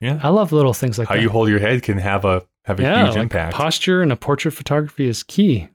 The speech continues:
Speaker 2: It's how you get rid of your double chin,
Speaker 1: But
Speaker 2: people.
Speaker 1: there, there's that emasculation that seems to be happening with the, the husband who has to, like, put down his wife to make himself
Speaker 2: Mm-hmm.
Speaker 1: feel important. And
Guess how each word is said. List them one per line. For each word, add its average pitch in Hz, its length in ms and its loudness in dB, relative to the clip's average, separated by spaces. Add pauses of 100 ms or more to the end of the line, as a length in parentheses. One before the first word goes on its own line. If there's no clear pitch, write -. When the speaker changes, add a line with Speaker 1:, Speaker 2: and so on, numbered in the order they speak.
(100)
Speaker 2:
It's 123 340 -8
how - 140 -4
you 143 160 4
get 160 240 -2
rid 151 140 2
of 147 80 0
your 151 80 2
double 151 280 2
chin, - 200 -2
Speaker 1:
But 147 160 -2
Speaker 2:
people. 139 360 -10 (160)
Speaker 1:
there, 101 400 0
there's 95 200 -2
that - 200 -2
emasculation 117 960 0
that 92 40 -2
seems 90 240 -4
to 87 40 -10
be 90 80 -2
happening 85 480 -4
with 82 220 -8 (220)
the, 85 360 -2
the 87 160 -2
husband 82 420 -4
who 90 80 -4
has 82 140 -4
to, 92 80 -2
like, 80 140 -8
put 117 160 -4
down 98 240 -2
his 90 120 -2
wife 82 380 -2
to - 120 -8
make 85 300 -6
himself 87 360 -2
Speaker 2:
Mm-hmm. 98 100 -2
Speaker 1:
feel 85 160 0
important. 82 680 -8
And 80 160 -8